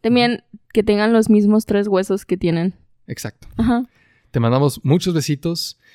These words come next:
Speaker 2: y te damos gracias por escuchar el episodio. No olvides suscribirte y seguirnos en redes usando los links en la descripción.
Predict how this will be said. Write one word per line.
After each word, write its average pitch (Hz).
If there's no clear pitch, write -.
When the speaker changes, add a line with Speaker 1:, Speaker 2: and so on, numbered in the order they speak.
Speaker 2:
y 143
te -
damos 131
gracias 143
por 147
escuchar 120
el 139
episodio. 107
No 120
olvides 123
suscribirte 160
y 156
seguirnos 117
en 110
redes 160
usando 127
los 113
links 156
en 117
la 110
descripción. 107